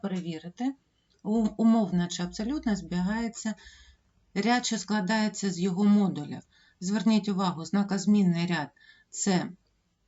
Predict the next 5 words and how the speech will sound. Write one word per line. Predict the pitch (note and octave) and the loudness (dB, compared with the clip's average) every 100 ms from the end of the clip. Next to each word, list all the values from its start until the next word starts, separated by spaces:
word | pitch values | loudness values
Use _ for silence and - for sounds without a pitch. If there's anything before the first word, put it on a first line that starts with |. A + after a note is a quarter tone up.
| _ _ _ - - | _ _ _ -12 -10
зміна | D#3 G3+ G#3 F#3+ F3+ | 2 6 8 6 4
знаків | F#3 F3+ E3+ D#3 | 2 0 -2 0
мінус, | F3+ E3 D3+ | 2 2 -2
плюс, | - F3 E3+ - | -8 -6 -6 -4
мінус, | E3 D3 D#3 A#3 | -6 -4 -4 -4